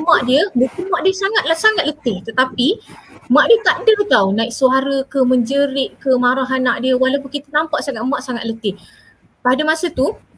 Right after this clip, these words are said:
Kak K, dia macam rasa macam kena tampar tau. Cakap, kata, "Ya Allah, sabarnya mak ni." Kata, "Kalau agaknya kalau kata aku duduk kat tempat dia, aku ni sabar tak macam ni?" Anak dia memang dah mengamuk-ngamuk satu ward dengar tau.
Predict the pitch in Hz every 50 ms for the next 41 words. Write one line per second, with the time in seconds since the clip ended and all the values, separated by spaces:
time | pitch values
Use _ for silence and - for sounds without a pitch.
0 | _ - - - _ _ 269 - - - 285 277 262 262 240 277 277 294 277 320
1 | 302 311 285 285 285 302 302 285 - 302 - 269 277 - 285 294 294 285 - 320
2 | 311 320 - 233 208 214 - 214 202 196 - _ _ _ _ _ _ _ _ _
3 | _ - 226 220 226 214 208 196 208 220 - - 220 269 269 247 - - - 233
4 | 269 294 - - 415 349 330 302 339 349 349 349 370 311 - 311 330 330 285 277
5 | 320 320 - 302 233 196 - - 233 269 294 - 277 294 277 - - 320 370 -
6 | 339 311 311 302 311 - - - 269 320 - - - - 330 254 277 247 294 240
7 | - 254 - - 330 - - 320 233 226 262 294 - 440 554 453 - - 523 640
8 | 640 - - 320 269 269 254 - 262 254 277 277 247 220 - - 214 262 320 381
9 | 403 - 311 285 339 339 330 339 339 294 359 330 254 247 240 269 277 285 269 262
10 | 269 285 311 339 359 381 403 403 381 - 269 - - 285 285 - 349 349 339 359
11 | - - 294 349 370 349 285 285 311 320 294 226 196 175